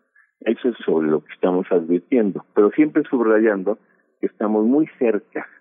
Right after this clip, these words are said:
de una solución si interviene el Ejecutivo, si interviene el Senado y,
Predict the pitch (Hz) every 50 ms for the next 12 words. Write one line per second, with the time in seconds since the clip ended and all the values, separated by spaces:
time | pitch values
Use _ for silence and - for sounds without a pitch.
0 | _ _ _ _ _ _ _ - 87 90 95 101 101 101 - - 123 120 131 135
1 | - - - 139 110 107 113 - _ _ _ _ _ _ - - 98 87 90 90
2 | 85 - 95 90 87 85 101 104 104 98 98 101 107 110 - _ _ _ _ -
3 | 82 82 82 - - - _ _ - - - _ 147 147 143 131 117 - - -
4 | 90 80 - - - 87 87 82 90 92 92 87 85 80 - - - 98 127 151
5 | 151 135 123 123 135 127 _ _ - - - - _ _ _ - 113 104 104 104
6 | 113 123 -